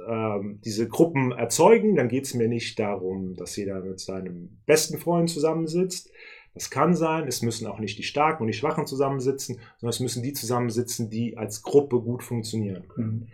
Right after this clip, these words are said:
Speaker 1: Und das wär, ist eigentlich so die Hauptaufgabe im, im, am Anfang, wenn man es übernimmt, diese Lernteams zu bilden. Da muss man ab und zu auch vielleicht nochmal Veränderungen herschaffen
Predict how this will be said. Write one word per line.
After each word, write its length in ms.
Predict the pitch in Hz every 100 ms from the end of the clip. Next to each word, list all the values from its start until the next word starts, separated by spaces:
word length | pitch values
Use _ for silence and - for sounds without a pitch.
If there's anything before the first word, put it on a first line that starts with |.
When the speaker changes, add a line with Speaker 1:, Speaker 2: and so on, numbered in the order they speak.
| - -
Speaker 1:
Und 120 | - 104
das 240 | 120 131
wär, 200 | 147 120
ist 100 | 117
eigentlich 220 | 120 123
so 100 | 117
die 180 | 107 104
Hauptaufgabe 1040 | 101 - - 101 117 - - 131 151 151
im, 200 | 113 101
im, 460 | 98 95 95 95 95
am 100 | 101
Anfang, 400 | 101 135 175 202
wenn 100 | 190
man 80 | 175
es 100 | 165
übernimmt, 500 | 143 139 143 143 - - - -
diese 180 | 117 107
Lernteams 680 | 98 101 120 - 123 113 -
zu 140 | 104
bilden. 240 | 147 247
Da 100 | 160
muss 200 | 110 110
man 120 | 110 104
ab 120 | 110
und 80 | 95
zu 120 | -
auch 120 | -
vielleicht 260 | 101 95 101
nochmal 300 | 101 92 92
Veränderungen 720 | 107 135 143 131 135 127 135
herschaffen 480 | 120 120 123 -